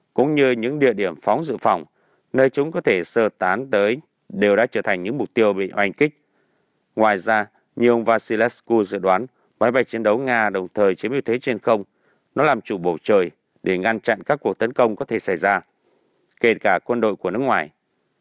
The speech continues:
Tại một số khu vực quan trọng trên không phận Ukraine, từ sáu đến tám máy bay chiến đấu của lực lượng hàng không vũ trụ Nga liên tục tuần tra, bảo đảm chắc chắn để làm chủ bầu trời. Ông Vasilescu tin rằng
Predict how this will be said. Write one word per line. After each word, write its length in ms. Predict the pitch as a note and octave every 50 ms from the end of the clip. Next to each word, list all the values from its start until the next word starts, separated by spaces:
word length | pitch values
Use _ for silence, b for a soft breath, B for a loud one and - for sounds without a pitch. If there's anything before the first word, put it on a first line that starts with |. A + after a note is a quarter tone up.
| _ _ _ _ _
Tại 120 | A#2+ B2
một 120 | A#2+ A2 G#2
số 220 | - - B2 D#3
khu 140 | - - C#3+
vực 140 | A#2+ G#2 -
quan 180 | - B2 A#2+ G#2+
trọng 300 | - - A2+ G#2 - -
trên 260 | - B2 A#2 A2 A2
không 180 | - B2 A2+
phận 180 | G2+ - A2+ - - - A#2+
Ukraine, 480 | A#2 - - A2 G#2+ G#2+ G#2+ G2+ F#2+ F#2 - _ _ _ _ _ _ _ _ _ _
từ 120 | - G2
sáu 280 | F#2+ - - A2 A2+ C3+
đến 160 | D3 D#3 D#3
tám 260 | - - A#2 A#2 B2+
máy 100 | D#3 D#3+
bay 140 | D3 C#3 A#2
chiến 180 | - - A#2+ B2
đấu 260 | A2+ G#2 G#2+ C3+ E3+
của 140 | - - A#2+
lực 180 | G2 F#2 E2+
lượng 140 | G2+ A2+ G2
hàng 200 | G#2 A2 G#2 F#2
không 240 | - - A#2+ A2+ G#2
vũ 120 | G#2 C3
trụ 160 | C3+ - C#3 G#2
Nga 260 | G#2+ G#2+ G#2 G2 F#2+ - _ _ _ _ _ -
liên 240 | - C#3 D3+ D3
tục 180 | C#3+ - A#2 - _
tuần 180 | - G#2+ F#2+
tra, 260 | - - A2 G#2+ G2+ F#2+ - _ _
bảo 260 | - F#2 F2+ E2+ F2
đảm 180 | F2 E2 D2+ C#2+
chắc 240 | - C#3+ C#3 -
chắn 240 | - A#2 G2+ G#2 C3+ D#3+ _ _ -
để 120 | - G2
làm 160 | G#2 G#2 F#2+
chủ 140 | E2+ - G2+
bầu 140 | F2+ F#2+ F2+
trời. 260 | F2+ - G2 F2+ D#2 - _ _ _ _ _ _ _ _ _ _ _
Ông 180 | - C3 B2+
Vasilescu 680 | A#2 C3+ C3 B2 - - C3 B2 A#2+ A2+ - - A#2 A2
tin 240 | - - B2+ B2 A2+
rằng 320 | - - G#2 F#2+ F2 D2+